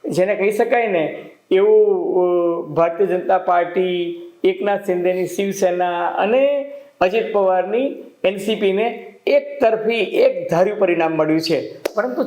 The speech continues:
છતાંય મહારાષ્ટ્રમાં વિજયનું, ઉત્સવનું, અ,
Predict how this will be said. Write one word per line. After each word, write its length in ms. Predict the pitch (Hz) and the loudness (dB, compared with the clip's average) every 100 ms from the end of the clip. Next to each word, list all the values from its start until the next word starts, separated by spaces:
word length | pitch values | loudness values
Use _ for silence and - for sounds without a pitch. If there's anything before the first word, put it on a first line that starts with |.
| - | -4
છતાંય 340 | - 233 202 | -2 0 0
મહારાષ્ટ્રમાં 960 | 185 151 156 208 208 220 220 226 220 - - _ _ 160 | -2 -2 0 -2 -4 -6 -4 -4 -8 -14 -20 _ _ -4
વિજયનું, 760 | - 202 208 196 202 208 202 | 0 2 2 0 -2 -4 -4
ઉત્સવનું, 880 | - - - 202 196 202 202 202 202 202 - _ | -4 -4 -2 0 0 -2 -4 -6 -10 -18 -20 _
અ, 80 | - | 0